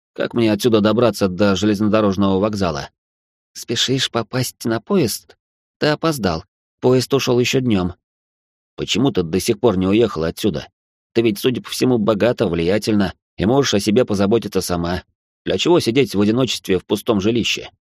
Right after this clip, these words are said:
С твоими связями ты легко можешь купить билет на корабль и уплыть отсюда навсегда.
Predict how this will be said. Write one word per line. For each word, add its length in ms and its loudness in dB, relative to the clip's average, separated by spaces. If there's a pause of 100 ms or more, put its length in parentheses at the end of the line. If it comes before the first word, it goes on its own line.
(420)
С 80 -20
твоими 320 0
связями 520 2
ты 160 -2
легко 340 0
можешь 280 2
купить 280 -4
билет 320 2
на 160 0
корабль 480 0 (200)
и 80 -2
уплыть 320 0
отсюда 340 0
навсегда. 560 -2